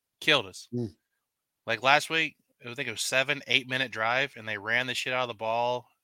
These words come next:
Speaker 1: Nick, like, couple yards here, couple yards here, just enough to get first downs. And that, that's what killed us in the long run. I think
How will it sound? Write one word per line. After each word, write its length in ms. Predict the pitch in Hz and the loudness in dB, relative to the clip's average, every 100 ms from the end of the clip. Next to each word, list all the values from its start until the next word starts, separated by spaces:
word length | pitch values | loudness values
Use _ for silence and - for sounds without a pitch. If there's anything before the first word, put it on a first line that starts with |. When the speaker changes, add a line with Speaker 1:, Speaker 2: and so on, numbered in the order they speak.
| - | -8
Speaker 1:
Nick, 180 | 117 127 - | -6 -6 -8
like, 220 | 110 104 _ _ _ | -10 -10 _ _ _
couple 260 | - 131 123 | -4 -4 -2
yards 320 | 120 123 117 | 0 0 -4
here, 200 | - 120 | -6 -8
couple 280 | 117 120 120 | -6 -8 -6
yards 300 | 113 113 110 | -4 -4 -6
here, 300 | 113 113 113 107 | -6 -6 -6 -8
just 220 | 147 - | -8 -4
enough 180 | 135 - | -4 -4
to 80 | |
get 140 | 123 123 | -6 -6
first 260 | 123 120 - | -8 -10 -6
downs. 300 | 117 117 117 | -6 -6 -4
And 120 | 123 | -2
that, 120 | 151 - - _ _ - | -2 -4 -20 _ _ 0
that's 180 | 147 - | 0 2
what 100 | 131 | -2
killed 240 | - 160 | 0 0
us 120 | 131 | -2
in 60 | 113 | -6
the 60 | 104 | -4
long 220 | 131 113 | -2 -2
run. 200 | 107 123 - | -6 -10 -6
I 80 | 117 | 0
think 280 | 139 139 | 4 4